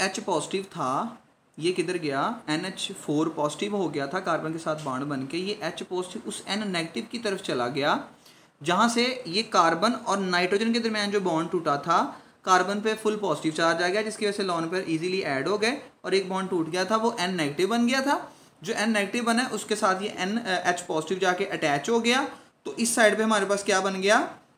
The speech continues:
एन एच टू बन गया। ये न्यूट्रल हो गया ना, नाइट्रोजन के तीन बॉन्ड हो गए।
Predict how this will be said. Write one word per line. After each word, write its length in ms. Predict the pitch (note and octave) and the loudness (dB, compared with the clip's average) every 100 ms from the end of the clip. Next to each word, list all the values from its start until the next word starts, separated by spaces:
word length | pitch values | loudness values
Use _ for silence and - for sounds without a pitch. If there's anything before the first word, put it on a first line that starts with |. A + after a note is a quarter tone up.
| _ _ _ _ _ - | _ _ _ _ _ -6
एन 180 | F#3+ A3+ | 0 2
एच 180 | A#3 - | 2 2
टू 120 | C4 | 0
बन 200 | B3+ G#3 D3 | 4 4 2
गया। 100 | C3+ | 0
ये 140 | E3+ | 0
न्यूट्रल 320 | G3 F#3+ D4 | 0 0 2
हो 80 | D#4+ | 4
गया 160 | A3+ F3+ | 4 2
ना, 200 | A3+ C#4 | 2 2
नाइट्रोजन 380 | A#3 G#3 G#3 | 2 2 2
के 80 | A3+ | 0
तीन 180 | A#3+ B3+ | 0 2
बॉन्ड 220 | B3 B3 | 4 4
हो 100 | A#3+ | 4
गए। 160 | F#3+ | 2